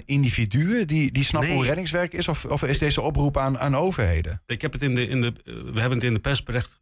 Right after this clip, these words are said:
Speaker 2: eh, verklaard. De V N, voorop, de Wereldgezondheidsorganisatie heeft gezegd... dit is code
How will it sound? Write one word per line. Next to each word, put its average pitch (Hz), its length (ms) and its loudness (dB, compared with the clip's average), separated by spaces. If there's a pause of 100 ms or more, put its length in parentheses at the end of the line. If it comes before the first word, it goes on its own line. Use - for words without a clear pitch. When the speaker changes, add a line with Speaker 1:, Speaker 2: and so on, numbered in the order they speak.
Speaker 2:
eh, 107 260 0
verklaard. 101 600 -4
De 107 140 -4
V - 80 -2
N, 143 380 0 (120)
voorop, 127 360 -2
de 113 40 2
Wereldgezondheidsorganisatie 120 1300 0
heeft 127 180 0
gezegd... 120 320 0 (320)
dit 120 140 -2
is 117 180 -4
code 117 440 0